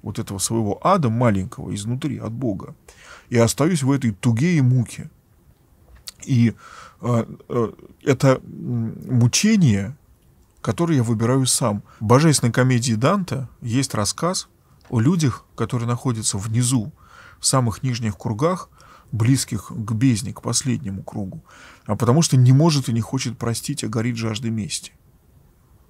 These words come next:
Вот, да не будет этого с нами. А, в конце концов,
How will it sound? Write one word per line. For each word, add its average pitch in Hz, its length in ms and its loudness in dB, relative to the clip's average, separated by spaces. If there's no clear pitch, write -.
Вот, - 220 -10
да 120 200 0
не 117 120 4
будет 147 320 2
этого 131 240 0
с - 120 0
нами. 120 360 0
А, 110 240 -4
в - 80 -16
конце 123 300 2
концов, 135 440 0